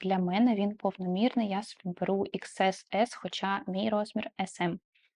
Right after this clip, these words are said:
Далі бренд Куш, в нього також дуже класна весняна колекція, але я обрала всього декілька позицій, в яких я впевнена.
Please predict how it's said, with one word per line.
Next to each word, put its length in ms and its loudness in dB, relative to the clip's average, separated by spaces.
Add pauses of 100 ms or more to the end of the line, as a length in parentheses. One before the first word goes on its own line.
(300)
Далі 300 10
бренд 340 8
Куш, 500 2
в 20 0
нього 200 2
також 320 2
дуже 240 -2
класна 460 0
весняна 400 -4
колекція, 560 2
але 200 0
я 160 4
обрала 300 4
всього 300 -4
декілька 440 -2
позицій, 440 -2
в 80 -6
яких 380 2
я 360 2
впевнена. 840 6